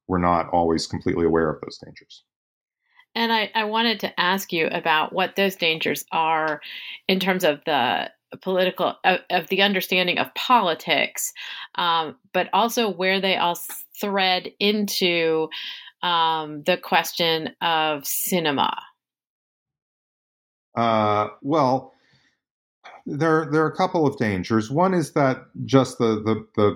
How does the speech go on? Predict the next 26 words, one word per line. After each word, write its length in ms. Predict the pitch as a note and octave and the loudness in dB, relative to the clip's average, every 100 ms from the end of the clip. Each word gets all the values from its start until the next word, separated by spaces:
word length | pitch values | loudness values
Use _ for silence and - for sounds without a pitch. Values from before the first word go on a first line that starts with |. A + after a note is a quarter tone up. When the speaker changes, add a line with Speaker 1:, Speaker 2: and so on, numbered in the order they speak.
| - - | -2 0
Speaker 1:
the 60 | |
representative 720 | B2+ A#2+ A2 A#2 A2 G#2+ G#2 | 2 2 2 2 2 4 2
relationship 800 | G2 F#2+ F#2 - F2 G#2 F2 - _ _ _ - | 2 2 0 -2 0 2 2 -4 _ _ _ -14
crowds 440 | - G2+ F#2+ E2+ | 0 2 2 2
out, 300 | F#2 F2 E2 - - - | 2 2 0 -6 -16 -2
um, 540 | F2+ F2 E2 D#2+ D2+ - _ - | 2 2 0 -4 -10 -14 _ -4
every 240 | F#2 F#2+ | 0 2
other 220 | F2 F2 | 2 0
kind 500 | E2 - F2+ E2 D#2+ | -2 0 2 2 0
of, 200 | E2+ E2 - | -2 -2 -2
of 280 | F2 E2+ D2 | 0 0 -2
human 320 | - G#2 E2+ | 0 2 2
relationship 760 | D#2+ D#2+ D#2+ - - - - - - | 2 0 0 -4 -8 -6 -8 -10 -6
and, 520 | F#2+ F#2 F2 E2+ E2+ - F#2 | 0 0 0 -2 -6 -6 -2
um, 420 | F2+ E2 E2 E2+ | 0 0 -2 -2
makes 300 | G2 F#2+ - | 0 0 2
us 480 | G2+ E2 - - - - F2 | 2 2 0 -4 -6 -12 -6
in, 220 | G2 F#2+ - | -2 -2 0
in 120 | G#2 | 0
a 60 | F#2+ | 2
way 280 | F#2+ F#2 | 2 2
worse 420 | F2 F2 F2 - - | 0 0 0 -2 -4
people. 500 | F#2 F2+ - - - - | -4 -4 -8 -12 -10 -2
And, 440 | G2 F#2+ F#2 F2 - - | 2 2 0 -2 -6 -4
um, 440 | G2+ F#2+ F2+ F2+ - _ _ _ _ _ _ | 0 0 0 -4 -8 _ _ _ _ _ _
you, 640 | - - - C3+ - A#2 | -14 -12 -8 -8 0 2